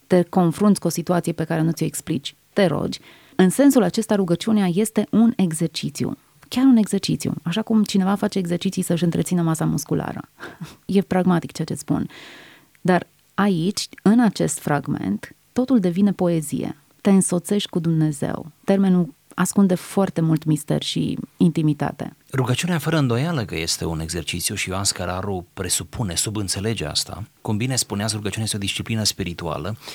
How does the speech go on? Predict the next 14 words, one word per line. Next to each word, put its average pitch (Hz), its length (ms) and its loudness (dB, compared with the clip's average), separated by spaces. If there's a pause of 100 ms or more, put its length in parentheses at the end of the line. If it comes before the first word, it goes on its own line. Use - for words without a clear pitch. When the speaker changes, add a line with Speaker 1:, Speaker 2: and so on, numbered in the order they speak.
Speaker 2:
și - 180 0
întâi 101 320 -2
de 123 120 -2
toate, 113 300 -4
înainte 110 320 -2
de 151 80 -2
a 147 40 0
fi 143 140 -4
o 120 80 2
plăcere, 95 600 -4 (140)
ea 101 120 -8
este 123 280 -4
un 107 120 -2
exercițiu. 87 640 -8